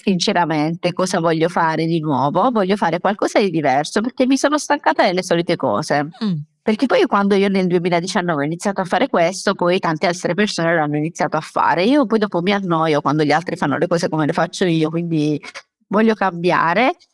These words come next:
Speaker 1: Sto pensando di cercare di avvicinarmi di più ai giovani su, con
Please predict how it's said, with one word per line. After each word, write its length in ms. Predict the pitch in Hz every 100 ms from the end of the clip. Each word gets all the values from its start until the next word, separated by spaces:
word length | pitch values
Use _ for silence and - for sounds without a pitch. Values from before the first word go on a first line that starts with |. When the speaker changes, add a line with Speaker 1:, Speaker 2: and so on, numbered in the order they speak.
| -
Speaker 1:
Sto 340 | - - 262 -
pensando 760 | 269 220 220 202 208 233 269
di 160 | 214 185
cercare 480 | 180 180 - 190 175
di 80 | 165
avvicinarmi 560 | 165 180 185 226 208
di 80 | 180
più 180 | - 202
ai 160 | 175
giovani 680 | 170 185 165 165 175 220 269
su, 440 | 277 - - 240 247 -
con 360 | 226 214 220